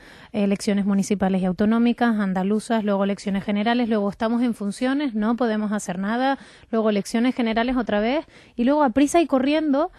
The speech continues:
eh, nos quieren sacar un real decreto que nadie ha dicho a los ciudadanos que nos iban a costar más de cuatrocientos millones de euros, porque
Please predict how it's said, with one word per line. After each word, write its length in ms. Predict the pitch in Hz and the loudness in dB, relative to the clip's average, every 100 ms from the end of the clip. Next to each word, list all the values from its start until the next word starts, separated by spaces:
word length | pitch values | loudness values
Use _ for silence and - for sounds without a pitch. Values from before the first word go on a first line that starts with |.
| - - | -20 -18
eh, 100 | - | -8
nos 340 | 226 226 220 185 | -6 -2 -2 0
quieren 200 | 247 285 | 0 0
sacar 260 | 302 294 254 | -2 -2 -2
un 120 | 233 | 0
real 180 | 254 277 | 0 0
decreto 380 | 277 294 285 | 0 -2 -2
que 100 | 269 | -2
nadie 360 | 202 233 277 294 | 2 2 2 2
ha 60 | 294 | 2
dicho 300 | 311 - 208 | -2 -2 -2
a 40 | |
los 100 | 196 | -2
ciudadanos 440 | - 208 220 262 285 | 0 0 2 0 0
que 80 | 240 | -2
nos 120 | 208 | 0
iban 200 | 240 285 | 2 0
a 60 | |
costar 280 | 294 262 302 | -4 -6 -6
más 120 | 339 320 | -6 -8
de 40 | |
cuatrocientos 520 | 247 196 202 226 269 | -8 -4 -2 -2 -2
millones 360 | 302 294 269 226 | -2 -2 -2 -4
de 200 | 190 208 | -4 -4
euros, 280 | 320 294 214 | -4 -4 -6
porque 360 | 214 208 196 | -6 -4 -6